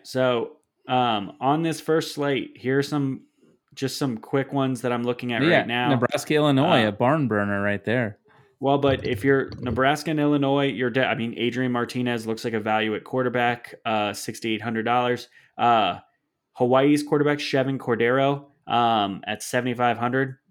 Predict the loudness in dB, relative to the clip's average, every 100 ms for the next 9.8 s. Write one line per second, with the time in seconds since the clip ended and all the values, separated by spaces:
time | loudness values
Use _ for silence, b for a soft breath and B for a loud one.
0 | _ -20 -6 0 2 4 4 2 0 -2
1 | 0 0 2 2 4 2 0 -2 -4 -4
2 | -6 -4 -6 -4 -2 0 -2 -4 -2 -2
3 | -4 -6 -4 -4 -4 -6 -6 -6 -6 -8
4 | -4 -2 -2 0 -2 -2 -6 -4 -6 -6
5 | -10 -8 -8 -4 -4 -4 -8 _ -6 -2
6 | 0 -2 -4 -4 -6 -6 -4 -4 -4 -6
7 | -10 -14 -6 -2 0 -2 -6 -4 -4 -4
8 | -6 -4 -4 -4 -4 -2 -2 -2 -6 -6
9 | -2 -2 -2 -6 -4 0 -2